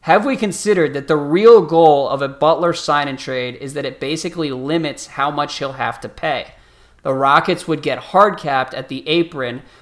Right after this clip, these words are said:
which is about six point three million dollars over the tax this year,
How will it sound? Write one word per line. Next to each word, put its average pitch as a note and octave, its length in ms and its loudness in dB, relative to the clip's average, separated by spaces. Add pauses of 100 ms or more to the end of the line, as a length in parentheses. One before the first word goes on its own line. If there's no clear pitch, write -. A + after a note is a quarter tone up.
which D3 140 -8
is C3+ 100 -8
about C3+ 320 -4
six F#3+ 300 -6
point F3+ 360 -2
three D#3 280 -4
million D3 400 -4
dollars C3 420 -2
over C#3 240 -4
the C#3 80 -6
tax A#2+ 400 -6
this B2+ 260 -12
year, B2 380 -8